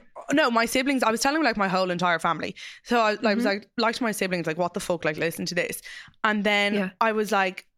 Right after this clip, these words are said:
Speaker 1: Qu-, Quiva was like, "Oh, just block them on everything, Kira. Like, like, get them out of your life, ignore them." And I was like,
Speaker 2: Yeah.
Speaker 1: I was like, "Guys, let's just remember one thing about these girls." They were so engaging with my content because they would
Speaker 2: Yeah.
Speaker 1: constantly
Speaker 2: I was
Speaker 1: send
Speaker 2: gonna
Speaker 1: it to
Speaker 2: say
Speaker 1: other
Speaker 2: that as well.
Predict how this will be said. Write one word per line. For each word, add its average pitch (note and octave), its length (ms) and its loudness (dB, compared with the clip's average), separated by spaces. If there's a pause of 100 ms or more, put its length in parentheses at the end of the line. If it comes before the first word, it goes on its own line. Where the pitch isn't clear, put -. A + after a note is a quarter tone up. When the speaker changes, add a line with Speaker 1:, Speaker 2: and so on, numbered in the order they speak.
Speaker 1:
Qu-, - 180 -6
Quiva A3 320 -2
was G3 140 -2
like, F3+ 260 -2
"Oh, B3 120 2
just C#4+ 200 -2
block A#3+ 260 -2
them B3 120 0
on A3 80 2
everything, G#3 380 0
Kira. G3 260 0
Like, F3+ 260 -2 (200)
like, F#3+ 180 -2
get C4 140 0
them D4 100 0
out C4 80 2
of A3+ 60 -2
your A#3+ 120 2
life, G3+ 280 2
ignore G#3 340 0
them." G#3 160 -2
And A3+ 120 -2
I C4 100 0
was C4 100 -2
like, C#4 240 -4 (100)
Speaker 2:
Yeah. G3+ 300 0
Speaker 1:
I D4 60 4
was D4+ 100 -4
like, E4 100 -2
"Guys, - 420 -2 (260)
let's D#4+ 160 -2
just A4+ 160 0
remember C4 360 2
one G3+ 240 0
thing F#3 200 -2
about D#3+ 260 -2
these D#3+ 180 -6
girls." - 460 -4 (540)
They C#4 180 4
were G#4+ 180 2
so C#4 440 2
engaging A#3 560 0
with G#3+ 140 -2
my G3+ 180 0
content F#3+ 600 -2
because A#3 260 -2
they B3+ 100 0
would B3 140 0
Speaker 2:
Yeah. F#3+ 160 2
Speaker 1:
constantly C#4 580 2
Speaker 2:
I C#4+ 60 4
was - 80 0
Speaker 1:
send A#3+ 180 2
Speaker 2:
gonna B3+ 100 2
Speaker 1:
it A#3+ 100 -4
to C4 100 2
Speaker 2:
say - 20 2
Speaker 1:
other A#3 180 2
Speaker 2:
that - 120 -4
as A#3+ 100 0
well. - 80 -4